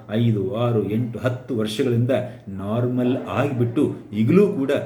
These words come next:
ನಾರ್ಮಲ್ಲೇ ಇರುವಂಥವ್ರನ್ನ ನಾನು ನೋಡಿದ್ದೇನೆ. ಹಾಗಾಗಿ ನಿಮ್ಮ ಥೈರಾಯ್ಡ್ ಸಮಸ್ಯೆಗೆ ಈ ರೀತಿ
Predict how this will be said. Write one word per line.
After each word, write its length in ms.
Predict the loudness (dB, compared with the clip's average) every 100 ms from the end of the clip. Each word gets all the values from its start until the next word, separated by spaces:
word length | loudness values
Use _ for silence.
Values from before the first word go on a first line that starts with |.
| -8 -12
ನಾರ್ಮಲ್ಲೇ 1000 | -12 -8 -4 -2 -2 -2 -2 0 2 2
ಇರುವಂಥವ್ರನ್ನ 920 | 2 -4 -2 -2 -4 -4 0 0 0 -2 -6 -16 -12
ನಾನು 540 | -8 -4 -4 -6 -6
ನೋಡಿದ್ದೇನೆ. 640 | -4 0 0 2 2 2 -2 -12 -20 -14
ಹಾಗಾಗಿ 640 | -8 -6 -4 -2 0 -2 -6 -12 -10
ನಿಮ್ಮ 420 | -4 0 0 0 -2 -4 -12 -20 -10
ಥೈರಾಯ್ಡ್ 600 | -4 -2 0 2 0 0
ಸಮಸ್ಯೆಗೆ 800 | -2 -4 -4 -4 -4 -4 -2 2 0 -2 -10 -12 -4
ಈ 180 | 0
ರೀತಿ 640 | 2 4 2 2 2 0